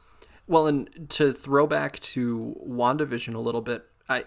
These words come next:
it was in this episode we see where when Vision gets out to the edge of the city,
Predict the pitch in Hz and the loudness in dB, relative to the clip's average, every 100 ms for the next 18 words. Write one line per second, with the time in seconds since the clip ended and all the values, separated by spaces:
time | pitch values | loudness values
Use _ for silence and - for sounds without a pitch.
0 | - 151 139 147 139 131 180 - 143 - | -4 -2 -2 0 0 0 -2 -2 -6 -4
1 | 151 120 120 120 - 123 127 127 127 123 | -2 -2 -4 -6 -4 -2 2 2 2 0
2 | 135 139 156 151 139 127 - 120 123 - | 0 0 -2 -2 -2 -4 -2 0 0 -2
3 | 127 117 120 117 - 131 - 120 - 113 | -6 -4 -4 -4 -4 -8 -8 -8 -6 -4
4 | 110 131 165 | -4 -6 -10